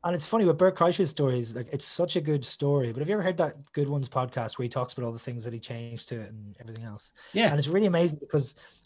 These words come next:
Speaker 1: it is the difference between a good story and a story which, which reads good.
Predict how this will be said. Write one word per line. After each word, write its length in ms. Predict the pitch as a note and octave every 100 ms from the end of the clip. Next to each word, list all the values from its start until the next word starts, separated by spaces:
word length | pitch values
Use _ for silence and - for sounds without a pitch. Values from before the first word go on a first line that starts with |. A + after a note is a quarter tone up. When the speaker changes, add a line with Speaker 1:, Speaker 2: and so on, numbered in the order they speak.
| -
Speaker 1:
it 120 | D3
is 220 | F3+ G3+
the 60 | G3
difference 320 | E3+ D3+ -
between 240 | - C#3+
a 60 | B2+
good 240 | A#2 C3+
story 500 | - - B2+ B2 A#2 -
and 80 | A#2
a 20 |
story 360 | - - C3+ B2
which, 220 | A#2 - _ _ _ _ -
which 200 | C3 B2
reads 240 | A#2+ A2+
good. 320 | - G#2 F#2+